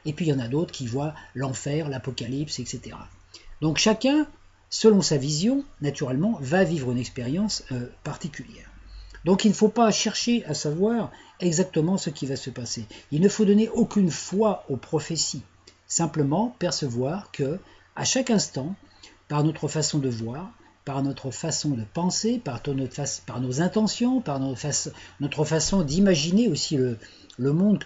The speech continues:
tel qu'on voudrait le vivre, euh, nous nous alignons sur une réalité ou une autre.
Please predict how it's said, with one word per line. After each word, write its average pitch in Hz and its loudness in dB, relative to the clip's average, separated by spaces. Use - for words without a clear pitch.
tel 151 0
qu'on 143 -4
voudrait 127 -2
le 120 0
vivre, 143 -4
euh, 127 -8
nous 147 2
nous 165 4
alignons 139 0
sur 233 2
une 147 2
réalité 135 0
ou 190 4
une 151 0
autre. 123 -8